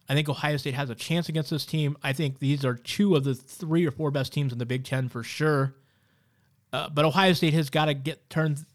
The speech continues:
turn things around. They have to eliminate the turnovers. And as C J Walker said, they've gotta continue to work on those late game situations because they have not executed in set plays out of timeouts, out of media timeouts,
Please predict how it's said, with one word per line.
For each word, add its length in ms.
turn 240
things 280
around. 400
They 140
have 360
to 120
eliminate 540
the 40
turnovers. 600
And 100
as 120
C 140
J 180
Walker 340
said, 340
they've 100
gotta 160
continue 400
to 60
work 260
on 100
those 200
late 160
game 180
situations 600
because 280
they 100
have 120
not 360
executed 680
in 120
set 280
plays 260
out 100
of 60
timeouts, 720
out 100
of 120
media 300
timeouts, 720